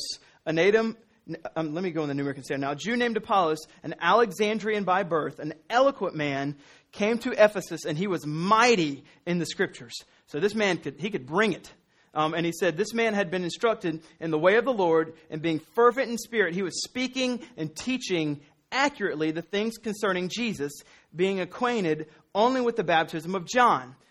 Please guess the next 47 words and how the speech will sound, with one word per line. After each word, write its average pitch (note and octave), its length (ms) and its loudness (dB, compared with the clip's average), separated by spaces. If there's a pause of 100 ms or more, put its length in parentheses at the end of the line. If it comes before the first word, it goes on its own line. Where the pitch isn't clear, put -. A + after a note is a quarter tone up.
So E3+ 100 -8
he D#3+ 60 -2
had G3 160 2
a E3+ 40 -2
little G#3+ 280 2
bit A3+ 140 -2
that G3+ 100 0
he G#3+ 80 -2
was F#3 120 -6
off F#3+ 300 -2
on. B2 240 -6
Now C#3+ 100 -6
look F3+ 120 -2
at G3 40 0
this. E3+ 200 2 (360)
"And D#3+ 120 -4
he E3+ 60 0
began G#3 340 2
to A3 100 -8
speak A#3+ 280 -8
out G3 260 4
boldly G#3 360 4
in F#3 80 0
the F#3+ 60 -2
synagogue. D3+ 640 -4 (140)
But E3 360 4 (920)
when D3+ 140 -4
Priscilla A3 540 0
and A3 100 -2
Aquila," G#3+ 400 0
this D#3 140 -10
was D#3+ 120 -10
a D#3+ 60 -2
husband F#3 300 -2
and G3 80 -2
wife, D3 260 0 (500)
"heard C4+ 280 4
him, D#3 380 0 (260)
they," F3 640 6 (240)
look D3 140 -10
what G3+ 100 0
it G3+ 60 -6
says, D#3 400 2 (220)
"they D3+ 100 -2
took B3+ 340 -6
him B3 160 -2
aside D#3+ 640 2